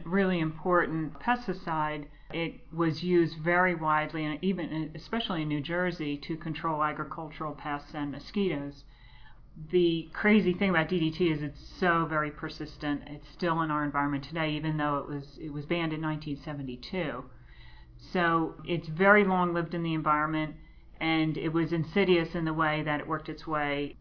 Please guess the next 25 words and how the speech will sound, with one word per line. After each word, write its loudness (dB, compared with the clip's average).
eventually -2
reaching 0
the 0
top 4
of -2
the -4
food 0
chain, -4
animals -2
like -4
bald -2
eagles. -6
So 2
bald 4
eagles, 2
peregrine -2
falcons 2
are, 0
are -8
probably 2
two 0
of 0
the -2
poster -2
children -4